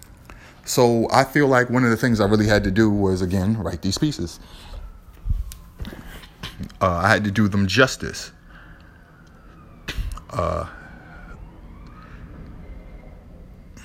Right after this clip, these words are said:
twenty-five years after Illmatic came out, it's interesting because now we have,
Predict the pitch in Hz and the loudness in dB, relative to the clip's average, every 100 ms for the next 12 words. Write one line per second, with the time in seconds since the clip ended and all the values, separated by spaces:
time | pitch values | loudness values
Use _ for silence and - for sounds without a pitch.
0 | - - - - - - - - - - | -20 -20 -20 -20 -20 -20 -20 -20 -20 -20
1 | - - - - - - 180 202 202 175 | -20 -20 -20 -20 -8 2 4 4 6 8
2 | 170 156 147 143 139 139 - - 113 113 | 8 8 4 2 4 2 -2 -4 -2 -2
3 | - 92 85 - - - - - - - | -2 -2 -2 -10 -20 -20 -20 -16 -12 0
4 | 113 117 113 104 - 107 92 90 80 78 | 0 2 2 0 -2 -4 -2 -4 -4 -8
5 | - - - - 101 - 127 101 95 107 | -12 -20 -10 -2 -2 2 0 0 -6 -4
6 | 92 87 98 - 92 87 - - - - | -4 -4 -4 -2 -2 -2 -6 -12 -16 -18
7 | - - - - _ _ _ - - - | -20 -20 -20 -20 _ _ _ -20 -20 -20
8 | - - - - - _ - - - 90 | -20 -20 -20 -20 -20 _ -20 -20 -12 0
9 | 110 165 185 175 165 156 139 131 123 123 | 4 6 4 2 2 4 4 4 2 -6